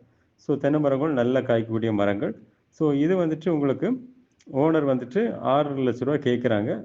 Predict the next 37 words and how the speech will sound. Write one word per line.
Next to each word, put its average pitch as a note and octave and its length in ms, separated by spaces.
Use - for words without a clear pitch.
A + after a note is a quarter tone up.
இந்த A#2+ 120
இருபத்திரெண்டு B2 560
சென்ட்டுக்கும், A#2+ 560
ஒரு A#2 240
சென்ட்டுக்கு A#2 240
வந்து C3+ 220
ஆறரை A2+ 360
லட்சம் A2 240
வச்சு A2+ 240
கேக்குறாங்க. G#2 500
பிரைஸ் C#3 360
நெகோஷியபிள் A2 640
தான். E3 260
So, C#3 400
அதே F3 200
மாதிரி D#3+ 240
வந்து D3+ 200
பின்னொரு F3+ 600
ப-, C3 300
ஐம்பத்தெட்டு C#3 680
சென்ட். G2 360
இது E3 240
வந்துட்டு D#3 340
உங்களுக்கு, E3+ 840
அ, C#3+ 140
இதுவும் D#3 260
அதே C#3 220
மாதிரி A2 220
தான். F2+ 180
அ, B2+ 140
அந்த A#2+ 160
பதினாறு C3 360
அடி C3 260
தெரு, C#3 400
அதே C3+ 240
மாதிரி C3 300
வந்து, C3+ 260